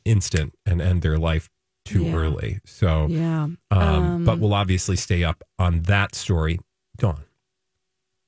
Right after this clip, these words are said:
Speaker 1: Well, first of all, anything else you wanted to say about Matthew Perry?
Speaker 2: No, I'm just, you know, after reading his memoir, I felt like I was,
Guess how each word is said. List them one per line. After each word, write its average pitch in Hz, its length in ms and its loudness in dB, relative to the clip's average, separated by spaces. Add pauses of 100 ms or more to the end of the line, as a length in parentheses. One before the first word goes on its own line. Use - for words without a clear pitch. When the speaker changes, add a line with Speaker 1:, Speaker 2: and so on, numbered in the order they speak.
(140)
Speaker 1:
Well, 107 100 2
first 120 260 0
of 82 60 2
all, 78 80 2
anything 82 280 2
else 73 200 -2
you 82 80 0
wanted 69 180 0
to - 40 -10
say - 120 -6
about 65 180 -4
Matthew 69 280 -6
Perry? - 220 -4
Speaker 2:
No, 180 340 0
I'm 202 180 0
just, 202 460 -4
you 196 100 0
know, 170 180 0
after 214 300 -2
reading 202 280 0
his 170 120 0
memoir, 160 420 2
I 156 80 2
felt 180 280 -2
like 160 260 -2
I 170 140 0
was, 156 320 -2